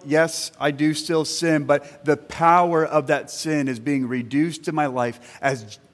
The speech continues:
God makes me more and more into the image of his Son."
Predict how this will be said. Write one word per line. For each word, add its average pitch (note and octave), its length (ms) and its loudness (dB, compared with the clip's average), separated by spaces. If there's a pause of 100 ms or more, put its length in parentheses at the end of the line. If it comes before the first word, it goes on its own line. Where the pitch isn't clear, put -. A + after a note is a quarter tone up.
(160)
God C#3+ 300 6
makes D#3+ 320 -2
me D3 140 0
more E3 640 0
and D#3 260 -2
more D#3+ 240 -2
into C#3 200 -6
the B2+ 200 -6
image E3+ 380 -2
of D#3+ 220 -4
his D3+ 180 -8
Son." - 540 -8